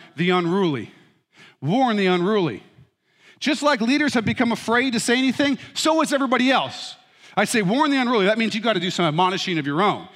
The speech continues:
And you go, "Oh, I can't do that. Who am I to tell anybody else what to do? Who am I to do that?" Look,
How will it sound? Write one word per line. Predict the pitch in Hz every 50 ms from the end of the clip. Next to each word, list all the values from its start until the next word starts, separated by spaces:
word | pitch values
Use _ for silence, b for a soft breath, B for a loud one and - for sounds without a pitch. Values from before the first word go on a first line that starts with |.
| B B B
And | 175
you | 185 175
go, | 160 131
"Oh, | 156 165 160
I | 165 247
can't | 240 - - 254 170 -
do | - 156 127 107
that. | 123 151 190 156 104 - - - _ _ _ _ _ _ _ _ _ _ _ _ _ _ _ b b b b b
Who | - 302 330 311
am | 254 202 180
I | 175 214 269 247
to | 196 175
tell | - 196 175 165
anybody | 165 156 151 135 139 135 131 123
else | 135 143 143 - -
what | 127 117 -
to | -
do? | - 147 B B B B -
Who | 226 302 311
am | 247 180 135
I | 135 156 190
to | - -
do | - - 123 107 98
that?" | 127 - - 131 165 156 104 - - - - - _ _ _ _ _ _ _ _ _ _ _ _ _ _ _ _ _ _ _ _ _ _ _ _ _ _ _ _ _ _ _ _ _ _ _ _ _ B B B B B B B B B B B B B B B B B B _ _ _ _ _
Look, | 127 113 95